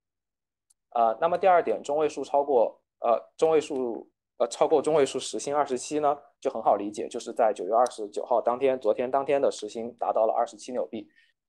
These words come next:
就也能符合到这个，这次的要求。呃，那么你如果第一条居住时间也不满足，第二条工资也不满足的话呢，你就只有第三个选项了。第三个选项就是说你的职位位于这个叫做 scarce list 的一个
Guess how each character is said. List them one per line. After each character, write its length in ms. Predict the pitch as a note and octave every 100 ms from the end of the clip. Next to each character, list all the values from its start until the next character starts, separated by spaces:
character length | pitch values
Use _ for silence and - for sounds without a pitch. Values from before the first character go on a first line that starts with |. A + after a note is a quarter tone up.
| _
就 200 | A#2+ G#2+
也 160 | F#2 -
能 180 | G#2+ A#2
符 140 | -
合 180 | - F#2+
到 300 | G#2+ G2 - -
这 80 |
个， 300 | G#2 F#2+ D#2+ -
这 120 | A2+
次 120 | -
的 80 | G2+
要 160 | A#2 C3
求。 260 | - F#2 _ _ _ _ _
呃， 200 | - C3 C#3
那 80 | G3
么 160 | G3 D#3+
你 220 | B2+ A#2
如 200 | A2+ C3
果 380 | D#3 A#2+ - - _
第 140 | F3
一 80 | F#3+
条 360 | F#3 A#2 A2+ -
居 80 | D#3+
住 100 | D3+
时 160 | A#2 B2
间 180 | D3+
也 80 | D3
不 140 | G#2 D3
满 180 | A#2+ G2+
足， 200 | G#2+ A2+
第 120 | E3
二 120 | D3+
条 160 | B2+ A2
工 200 | D#3 E3
资 100 | F3+
也 80 | C3
不 100 | B2+
满 200 | G#2+ F#2+
足 160 | G2+
的 80 | G#2
话 180 | A#2+ C3+
呢， 240 | A#2+ A2 - _
你 120 | G#2+
就 120 | A#2+
只 140 | C3 B2
有 100 | G#2+
第 140 | C3
三 180 | B2+ C#3
个 80 | C#3+
选 180 | A#2 -
项 200 | A#2+ G2
了。 160 | E2+ _ _ _ _
第 100 | -
三 140 | D#3 E3
个 60 | D#3+
选 160 | G#2+
项 140 | C3+ A#2
就 100 | B2
是 80 |
说 160 | B2 B2
你 100 | A#2+
的 100 | G2
职 180 | - G2+
位 160 | A#2+ B2
位 200 | C3+ A#2
于 100 | A2
这 100 | -
个 80 | A#2+
叫 140 | A2
做 120 | -
scarce 340 | - - D#3 -
list 440 | D3 A2 - -
的 80 | F#2+
一 100 | -
个 280 | F2 G#2+